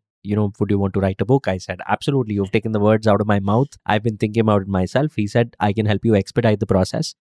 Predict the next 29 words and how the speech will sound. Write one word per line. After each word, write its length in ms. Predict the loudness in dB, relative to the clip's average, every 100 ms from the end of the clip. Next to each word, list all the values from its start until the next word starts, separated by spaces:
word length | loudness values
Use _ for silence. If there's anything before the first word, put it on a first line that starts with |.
| -10
I'll 120 | -8
get 200 | -4 0
you 120 | 2
a 40 | 4
writer. 420 | 2 0 -4 -6 _
You 340 | -2 0 0 -6 _ _
put 120 | -4 0
together 400 | 0 0 0 -4
the 120 | -6 -6
table 280 | -2 0 -2
of 120 | -2
contents 400 | -4 -2 -4 -4
and 120 | -6 4
you 140 | 6
give 160 | 6 0
us 120 | -2
the 100 | -4
content, 400 | -6 -6 -10 -10 _ -4
and 240 | 0 0 -2
we 240 | 2 4
will 140 | 4 2
make 200 | -2 -2
it 80 |
easy 300 | 0 0 -2
to 160 | -4 -4
transcribe 600 | 0 0 0 -2 0 2
it 100 | 0
for 100 | -2
you." 200 | -2 -2